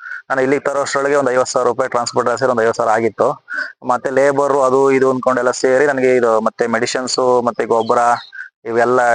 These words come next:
ಡ್ರಿಪ್ ಅವು ಇವೆಲ್ಲ ಸೇರ್ಕೊಂಡು ಒಂದು ಒಂದು, ಒಂದು ಕಾಲ್ ಲಕ್ಷ ರೂಪಾಯಿವರೆಗೂ ನನಗೆ ಖರ್ಚು ಬಿದ್ದಿದೆ ಇಲ್ಲಿವರೆಗೂ ಮೂರು ವರ್ಷಕ್ಕೆ. ಆ, so ಏನಪ್ಪಾ ಅಂದ್ರೆ ಇದನ್ನ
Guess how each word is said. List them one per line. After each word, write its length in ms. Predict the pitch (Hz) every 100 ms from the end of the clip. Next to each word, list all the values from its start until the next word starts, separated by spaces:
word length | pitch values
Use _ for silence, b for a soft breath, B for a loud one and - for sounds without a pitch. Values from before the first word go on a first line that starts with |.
| 117 110
ಡ್ರಿಪ್ 320 | 107 113 -
ಅವು 200 | 127 120
ಇವೆಲ್ಲ 240 | 123 117 113
ಸೇರ್ಕೊಂಡು 420 | 127 113 139 147
ಒಂದು 160 | 127 113
ಒಂದು, 400 | 135 143 147 151
ಒಂದು 260 | 131 127
ಕಾಲ್ 160 | 127 123
ಲಕ್ಷ 180 | 117 123
ರೂಪಾಯಿವರೆಗೂ 400 | 117 120 131 147
ನನಗೆ 380 | 123 120 113
ಖರ್ಚು 260 | 107 117 -
ಬಿದ್ದಿದೆ 280 | 131 117 110
ಇಲ್ಲಿವರೆಗೂ 320 | 110 120 110
ಮೂರು 220 | 107 117 110
ವರ್ಷಕ್ಕೆ. 500 | - 107 101 120 _ B B B B B B
ಆ, 60 | 135 127 123 120 117
so 260 | - 180 170
ಏನಪ್ಪಾ 320 | 202 202 196
ಅಂದ್ರೆ 160 | 214
ಇದನ್ನ 200 | 208 202